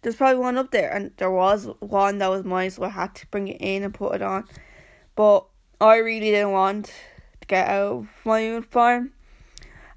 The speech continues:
And so after shouting at her, I was like, "Jesus, I better tell Mammy," because she'd be telling Mammy when she came in from work. So I was like, I text my mum, I was like, "Mammy,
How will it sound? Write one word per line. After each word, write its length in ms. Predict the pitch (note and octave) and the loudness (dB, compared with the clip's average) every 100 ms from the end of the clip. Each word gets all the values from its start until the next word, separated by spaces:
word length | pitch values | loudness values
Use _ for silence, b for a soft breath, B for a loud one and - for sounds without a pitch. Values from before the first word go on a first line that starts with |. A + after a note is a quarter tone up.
| - | 0
And 440 | A3 A3 G#3+ G3+ | 2 4 2 0
so 340 | F#3+ A3 G#3 - | 2 6 6 6
after 340 | G#3+ B3 - C4 | 2 2 0 -4
shouting 420 | - G3 F#3 A3+ | 0 0 0 -2
at 120 | A3+ | -2
her, 140 | A3+ | 0
I 220 | G3 F3+ G3 | 2 2 -2
was 120 | G3 | -4
like, 220 | F#3+ - | -12 -12
"Jesus, 340 | - G3 F3+ | -10 -8 -4
I 100 | F#3 | -2
better 280 | F3+ G3 A#3 | 2 2 2
tell 160 | B3+ A3 | 2 0
Mammy," 240 | G3 F#3 | 0 -4
because 200 | F3 F#3+ | -6 -8
she'd 200 | - A#3+ | -4 -4
be 100 | A#3 | -4
telling 280 | - A3 G3 | -4 -2 -2
Mammy 220 | F#3 F3+ | -2 -4
when 120 | E3+ | -6
she 100 | F3 | -6
came 200 | G#3 F#3 | -6 -4
in 100 | E3+ | -4
from 200 | E3+ F#3+ | -6 -2
work. 240 | A3 G#3+ - | 0 0 -4
So 80 | F#3 | -6
I 40 | |
was 80 | F#3 | -4
like, 220 | F3 - | -6 -2
I 100 | - | -2
text 420 | F#3+ - A#3 - A3 | -2 0 0 0 -4
my 100 | G3 | -2
mum, 280 | F#3 G3 | -2 -2
I 100 | F3+ | -4
was 100 | F#3 | -6
like, 180 | F#3+ G3 | -8 -6
"Mammy, 360 | G3 G3 G#3 | -4 -4 -4